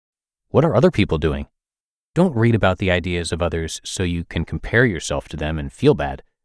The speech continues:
but simply for the cultivation of interesting ideas. They're all over, in blogs and online magazines,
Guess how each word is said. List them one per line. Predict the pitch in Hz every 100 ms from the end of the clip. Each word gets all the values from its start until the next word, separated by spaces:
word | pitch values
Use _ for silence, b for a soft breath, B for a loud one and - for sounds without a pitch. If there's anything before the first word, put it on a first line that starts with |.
| _ -
but | 143 -
simply | - 202 196
for | 160 -
the | 113
cultivation | - - 117 113 90 85 -
of | 85
interesting | 87 82 87 90
ideas. | 78 78 127 73 - - _ _ _ _
They're | 139 170
all | 202
over, | 120 98 71 - _ -
in | 110
blogs | 95 104 110 117 113 -
and | 78
online | 92 90 87
magazines, | 85 98 95 104 98 101